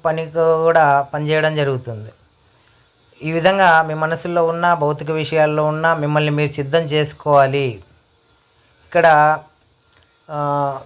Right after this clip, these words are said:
తుపాకీ పేల్చినప్పుడు మనం ఏం జరుగుతుందో దాని వేగాన్ని పూర్తిగా ఉపయోగించాలనుకుంటున్నాము.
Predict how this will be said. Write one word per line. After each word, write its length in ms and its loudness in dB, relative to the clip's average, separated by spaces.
తుపాకీ 340 0
పేల్చినప్పుడు 520 -4
మనం 200 0
ఏం 240 -2
జరుగుతుందో 480 -2
దాని 200 0
వేగాన్ని 440 0
పూర్తిగా 480 -2
ఉపయోగించాలనుకుంటున్నాము. 1500 -2